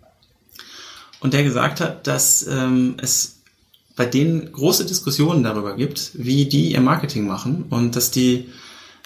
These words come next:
ähm, sehr viel auf diese sogenannten Influencer setzen, auch müssen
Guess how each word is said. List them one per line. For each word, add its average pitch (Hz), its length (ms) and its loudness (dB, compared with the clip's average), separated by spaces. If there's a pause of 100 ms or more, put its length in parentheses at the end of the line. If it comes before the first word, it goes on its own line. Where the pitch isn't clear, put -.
(100)
ähm, 117 640 2 (1000)
sehr 147 480 2
viel 160 380 0
auf 123 240 -2
diese 117 500 -2
sogenannten 135 480 0
Influencer 110 840 0
setzen, 113 520 0
auch - 180 -10
müssen 135 680 2